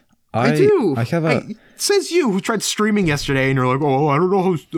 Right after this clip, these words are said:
Speaker 1: I don't know how to game capture. I can only screen capture."
Speaker 2: Yeah, because,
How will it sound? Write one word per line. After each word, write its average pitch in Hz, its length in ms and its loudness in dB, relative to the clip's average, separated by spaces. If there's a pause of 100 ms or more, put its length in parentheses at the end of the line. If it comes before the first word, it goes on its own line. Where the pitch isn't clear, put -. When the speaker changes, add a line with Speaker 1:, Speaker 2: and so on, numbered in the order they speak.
Speaker 1:
I 160 60 2
don't 185 120 2
know 196 140 2
how 185 160 0
to 165 100 -2
game 131 340 0
capture. 131 460 -2
I 131 60 0
can 143 120 -2
only 156 180 -2
screen 139 320 -6
capture." 127 440 -6 (800)
Speaker 2:
Yeah, 120 380 -2
because, 101 420 -4